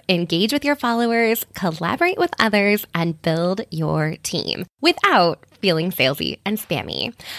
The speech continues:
Go ahead and save your seat at modern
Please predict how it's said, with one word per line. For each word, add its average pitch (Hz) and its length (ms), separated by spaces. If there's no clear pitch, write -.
Go 254 100
ahead 277 320
and 277 180
save 277 460
your 247 320
seat 160 380
at 190 180
modern 185 480